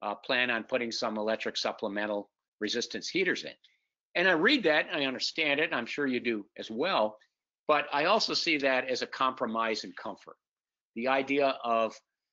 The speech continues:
uh, that the driver behind the hydronics market is superior comfort. So, uh, certainly some people are gonna be willing to compromise comfort to accommodate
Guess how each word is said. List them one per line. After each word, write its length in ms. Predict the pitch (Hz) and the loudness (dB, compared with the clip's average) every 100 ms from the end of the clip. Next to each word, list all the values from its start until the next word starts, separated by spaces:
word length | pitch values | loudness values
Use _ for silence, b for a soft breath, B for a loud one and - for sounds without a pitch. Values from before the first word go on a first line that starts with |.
| _ _ - | _ _ -20
uh, 140 | 98 90 | -20 -6
that 200 | 113 110 | -4 -2
the 120 | 113 | -2
driver 580 | 101 107 135 156 160 120 | -2 2 4 4 4 0
behind 400 | 104 107 123 117 | 0 -4 -4 -4
the 40 | |
hydronics 680 | 107 120 104 120 139 139 - | -2 -2 -2 -2 0 -2 -4
market 480 | 135 135 113 - 110 _ _ | -2 0 0 -4 -12 _ _
is 300 | 110 104 92 | -6 -4 -4
superior 520 | - 101 120 110 101 - | -8 -6 -4 -2 -2 -6
comfort. 380 | 117 110 - - _ _ _ _ | -6 -6 -8 -20 _ _ _ _
So, 460 | - 123 110 107 b b b b b _ _ - | -2 4 4 4 b b b b b _ _ -14
uh, 40 | - | -8
certainly 400 | - 156 156 143 | -2 0 0 0
some 240 | 135 139 | 0 -2
people 300 | 117 131 131 | 0 0 2
are 100 | 113 | 0
gonna 180 | 110 120 | 2 0
be 140 | 107 104 | 0 -2
willing 400 | 104 120 127 123 | 2 2 2 -4
to 80 | |
compromise 640 | - - 117 - 110 110 110 | -6 -2 -2 -2 0 0 -2
comfort 480 | - 117 - 110 - | -2 -4 -2 -4 -2
to 160 | 113 | -2
accommodate 1040 | - - - 123 120 131 127 131 131 131 | -2 -2 -2 0 2 2 2 2 2 -2